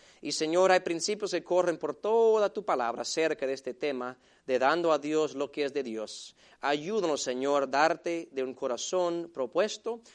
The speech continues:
un corazón sincero, un corazón agradecido por lo que tú has hecho por nosotros. Señor, no podemos contar todas las, las bendiciones que tú nos has dado. Ahora ayúdanos a recompensarte, Señor,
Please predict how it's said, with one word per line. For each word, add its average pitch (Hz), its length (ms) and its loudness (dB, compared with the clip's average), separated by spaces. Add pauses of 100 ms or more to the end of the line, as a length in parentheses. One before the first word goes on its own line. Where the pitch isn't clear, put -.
(120)
un 135 160 -8
corazón 127 480 -4
sincero, 196 600 -2 (220)
un 127 120 -8
corazón 160 560 -2
agradecido 143 840 -4 (560)
por 135 160 0
lo 131 120 0
que 131 100 -4
tú 165 180 -2
has 151 180 -2
hecho 107 420 -8 (240)
por 117 140 -12
nosotros. - 720 -12 (320)
Señor, 151 600 0
no 160 260 0
podemos 165 400 -2
contar 113 500 -8 (140)
todas 160 260 0
las, 160 200 -2
las 127 180 -6
bendiciones 120 480 -6
que 117 80 -8
tú 131 140 -10
nos 131 120 -8
has 131 120 -6
dado. 110 300 -20 (440)
Ahora 135 240 2
ayúdanos 151 520 -4
a 113 40 -12
recompensarte, 117 840 -8
Señor, 127 440 -4